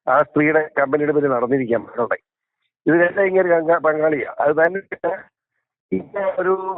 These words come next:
മൂന്ന് പ്രാവശ്യമെങ്കിലും അമേരിക്കയ്ക്കും സ്വിറ്റ്സർലൻഡിനും അറബ് രാജ്യങ്ങളിലും പിണറായി വിജയൻ ഓട്ടം, ഓട്ടപ്രദർശനം നടത്തുന്നുണ്ട്. എന്തിനു പോയെന്ന് പറയണ്ടേ? ഈ അടുത്ത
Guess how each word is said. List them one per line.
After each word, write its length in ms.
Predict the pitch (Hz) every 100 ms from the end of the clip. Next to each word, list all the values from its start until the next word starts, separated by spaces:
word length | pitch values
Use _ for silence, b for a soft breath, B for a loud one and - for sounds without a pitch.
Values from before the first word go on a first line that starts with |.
| 160
മൂന്ന് 340 | 160 185 226
പ്രാവശ്യമെങ്കിലും 640 | 220 180 185 185 180 180 160
അമേരിക്കയ്ക്കും 640 | 156 180 175 175 165 180
സ്വിറ്റ്സർലൻഡിനും 680 | 156 - 180 175 165 156 175 - _ B B -
അറബ് 420 | 135 151 170 175
രാജ്യങ്ങളിലും 440 | 165 160 165 160
പിണറായി 280 | 135 143 160
വിജയൻ 260 | 160 156 147
ഓട്ടം, 340 | 143 139 156 160
ഓട്ടപ്രദർശനം 600 | - 139 156 160 165 156
നടത്തുന്നുണ്ട്. 380 | 147 123 120 120
എന്തിനു 200 | 135 170
പോയെന്ന് 260 | 165 175 170
പറയണ്ടേ? 380 | 160 160 131 85 _ _ _ _ _ _ _ _ 160
ഈ 80 |
അടുത്ത 280 | 170 165 151